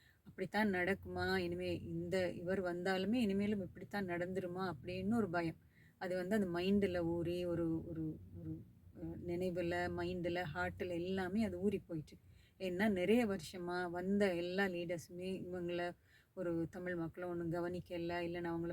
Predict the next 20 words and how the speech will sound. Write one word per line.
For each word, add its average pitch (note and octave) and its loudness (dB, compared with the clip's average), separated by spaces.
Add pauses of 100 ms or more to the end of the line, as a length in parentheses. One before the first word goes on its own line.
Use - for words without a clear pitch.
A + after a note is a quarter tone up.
பத்தி F3+ -14
கேர் F#3 0
பண்ணல, E3 -2
அவங்கள F3 -2
ஒரு F3 -2
இதுவுமே G3+ 4
பார்க்கவே F#3+ -2
இல்ல. D#3 0 (600)
ஒரு, D#3+ -2
ஒரு D#3+ -6
என்ன E3+ -6 (120)
சொல்றேன்னா, F3 -2
ஒரு F3 -2
வேல்யூ F3+ 4 (100)
கொடுக்கல. E3+ -4 (480)
அப்ப F#3 -10
இத்தனை G#3 -2
நாள் G#3 6 (200)
ஒருவருமே G#3 4
செய்யாததை F3+ 0